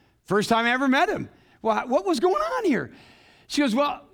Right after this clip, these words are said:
we just, we met in the aisle down here. We just started talking over a product or something, and then we just talked about all kinds of religious things like heaven and hell re-, being related to, uh, to God. And he even asked me if I,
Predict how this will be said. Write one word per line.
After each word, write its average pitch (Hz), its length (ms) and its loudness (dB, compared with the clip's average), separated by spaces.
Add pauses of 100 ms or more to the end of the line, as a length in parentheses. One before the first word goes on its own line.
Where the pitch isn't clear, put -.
(100)
we 302 180 2
just, 339 260 -2
we 269 200 -2
met 262 300 2
in 285 100 -2
the 247 120 2
aisle 277 260 0
down 262 220 0
here. 254 160 0
We 254 120 0
just 240 200 -4
started 220 280 -2
talking 226 360 0
over 185 280 0
a 165 80 -4
product 220 520 0
or 180 80 -2
something, 202 460 -2
and 185 140 -2
then 202 200 -2 (300)
we 262 140 -2
just 269 200 -2 (260)
talked 233 320 -2
about 190 360 -2
all 262 220 2
kinds 240 400 -2
of 196 120 -2
religious 240 520 0
things 185 200 -2
like 160 200 -2
heaven 277 600 0
and 170 200 -2
hell 277 440 -2 (180)
re-, 190 120 -4
being 226 380 -2
related 214 460 0
to, 175 180 0 (320)
uh, 226 140 -6
to 180 140 -2
God. 240 600 2
And 185 160 -2 (100)
he - 120 0
even 330 200 2
asked 247 260 0
me 254 100 2
if 233 100 -4
I, 226 220 0